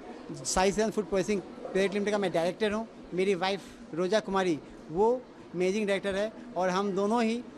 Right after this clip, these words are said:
इसको, हमारी छोटी सी company है लेकिन हमने इस पे पूरा मेहनत की है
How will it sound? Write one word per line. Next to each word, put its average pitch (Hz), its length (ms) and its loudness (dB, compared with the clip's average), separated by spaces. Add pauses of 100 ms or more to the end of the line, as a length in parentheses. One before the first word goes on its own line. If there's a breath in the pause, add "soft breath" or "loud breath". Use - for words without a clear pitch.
(180)
इसको, 208 480 2
हमारी 202 280 4
छोटी 262 260 0
सी 240 100 -2
company 202 320 0
है 214 240 0
लेकिन 202 200 0
हमने 208 220 0
इस 202 100 0
पे 220 140 0
पूरा 233 240 4
मेहनत 214 320 0
की 226 140 0
है 233 180 2